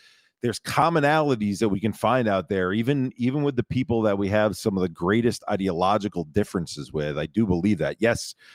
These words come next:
I'll, I'll attest to what you're saying, uh, Jack, that there are some evil people out there, right? That, that's the, some people have just been through some stuff,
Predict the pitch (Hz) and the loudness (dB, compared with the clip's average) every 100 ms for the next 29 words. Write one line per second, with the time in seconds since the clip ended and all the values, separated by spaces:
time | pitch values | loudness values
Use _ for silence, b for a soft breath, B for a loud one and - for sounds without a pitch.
0 | b - 98 95 - 98 98 95 90 _ | b -2 0 0 -2 0 0 0 -6 _
1 | _ _ _ 104 - 131 123 - - 113 | _ _ _ -8 0 0 0 -4 -2 2
2 | 110 104 104 101 - 107 101 98 90 - | 2 2 -2 -2 0 0 2 -2 -4 -8
3 | 95 92 90 82 101 98 98 - 92 95 | -4 -2 -2 0 0 0 -2 0 2 2
4 | - - - 113 113 107 101 98 98 73 | 2 -2 -2 -2 0 2 2 -2 -2 -4
5 | 71 62 - 58 85 190 202 196 - 104 | -4 -6 -8 -2 0 2 2 0 0 0
6 | - - B B B _ 113 101 104 101 | -2 -12 B B B _ 4 4 0 -6
7 | - 135 135 147 143 139 113 104 104 80 | 0 2 4 2 4 4 4 2 0 2
8 | 117 117 - 110 98 - 101 - 131 131 | 2 2 0 0 0 -4 -8 -4 0 0
9 | 139 | 0